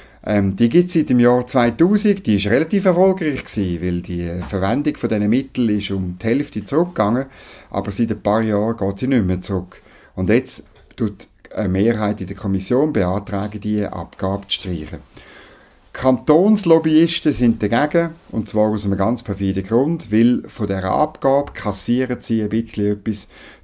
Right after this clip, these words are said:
um ihre Beamten zu finanzieren, und das wissen ihr alle. Das geht natürlich nicht, da müssen sie lobbyieren, dass sie weiter die Kohle überkommen. Am Mittwoch geht's um die letzte Differenzen beim C O zwei Gesetz.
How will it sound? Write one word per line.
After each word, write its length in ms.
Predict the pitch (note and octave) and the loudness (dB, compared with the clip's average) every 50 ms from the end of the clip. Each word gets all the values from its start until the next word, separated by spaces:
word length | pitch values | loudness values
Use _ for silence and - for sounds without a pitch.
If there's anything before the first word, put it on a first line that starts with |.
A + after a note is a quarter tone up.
| _ - | _ -2
um 180 | A2+ G#2 G2 F2+ | -2 0 0 0
ihre 280 | G2+ G2+ G2 F#2+ F#2 | -2 -2 -2 -2 -2
Beamten 400 | F#2 F#2 F2+ F#2 G#2 A#2+ B2+ - | -2 -2 -2 0 0 -2 -2 -4
zu 80 | A#2+ A2 | -4 -2
finanzieren, 800 | A2 G#2+ G#2+ A2 G#2 G2 - - G2+ G2 G2+ F#2+ G2 G2 F#2+ - | 0 0 0 0 -2 -4 -2 0 2 2 2 2 0 -2 -2 -4
und 520 | - F#2+ F2+ F2 F2 F2 - - - - _ _ - _ - | -6 -4 -2 -2 -2 -2 -4 -10 -14 -16 _ _ -20 _ -10
das 200 | E2+ D#2+ D#2 F2 | -8 -8 -6 -6
wissen 300 | F2+ F2 - - - F#2 | -6 -6 -8 -8 -8 -6
ihr 100 | E2+ D#2+ | -6 -6
alle. 340 | D#2 D#2+ E2 E2+ D2+ B1+ - _ _ _ - - _ _ _ _ | -6 -6 -6 -8 -8 -10 -14 _ _ _ -20 -20 _ _ _ _
Das 460 | - F#2 F2 F#2+ G2 - - - - - | -6 -4 -2 -2 -2 -2 -4 -6 -8 -4
geht 200 | - G2+ G2+ F#2+ | 0 0 0 0
natürlich 360 | G#2 F#2+ - G#2 F#2 F#2+ G2 | -2 -4 -2 -4 -4 0 2
nicht, 400 | B2 C#3 D3+ D#3+ D#3 D#3 - - _ | 4 4 4 4 2 -2 -8 -10 _
da 200 | - G#2+ G#2+ A2+ | 0 2 4 4
müssen 220 | A2+ A2 A2 A2 G#2+ | 4 2 2 0 0
sie 120 | - A#2 | 0 0
lobbyieren, 540 | G#2 G2+ G2+ G#2 G2+ F#2+ F#2+ G2 F#2+ G2 F#2+ | 0 2 0 0 0 -2 -2 -2 -2 -2 -4
dass 200 | F#2+ F#2+ F#2+ - | -4 -6 -4 -4
sie 200 | - G2 E2+ E2+ | -4 -4 -4 -6
weiter 280 | E2 - - G2+ F2+ F2+ - - - _ _ - - | -10 -8 -8 -8 -8 -8 -14 -20 -20 _ _ -8 -4
die 140 | A2 G2 F#2 | -2 -2 -2
Kohle 480 | - - G2+ F2+ E2+ F2 E2+ F2+ F#2 | -2 -4 -4 -4 -2 -2 -2 -2 -2
überkommen. 540 | E2+ F2 G2+ F#2 F#2 - - E2 D2+ D#2 D2 - - _ _ _ - - - - - - - | -2 -2 -4 -4 -4 -6 -8 -8 -8 -10 -12 -14 -20 _ _ _ -20 -20 -20 -20 -20 -4 0
Am 140 | G2+ G#2+ | 4 6
Mittwoch 500 | B2 D#3+ F3 F3+ - F3 D#3+ - - - | 6 6 4 4 2 0 0 0 -2 -2
geht's 300 | - A2+ G#2+ G#2+ G#2 - | 0 2 2 2 0 0
um 80 | A2+ G#2 | -2 0
die 120 | F#2 G2+ | 2 2
letzte 380 | G2 G#2+ B2 B2+ - - - G2+ | 2 2 2 0 -2 -6 -8 -8
Differenzen 720 | F2+ - A2 F#2+ - A#2 G2 G2 G2 G#2 A2 A2+ - F#2+ | -6 -6 -6 -4 -4 -4 -2 0 0 0 -2 -4 -6 -4
beim 160 | G2+ F#2+ F#2 F#2+ | -4 -4 -4 -4
C 140 | - G#2+ | -2 -2
O 100 | F#2+ G2 | -2 -2
zwei 280 | G2 - - C3+ E3 F3+ | -2 -2 -2 -2 0 -2
Gesetz. 540 | F3+ - - E3+ E3+ E3+ - - - - | -2 -2 -2 -2 -2 -2 -4 -6 -8 -8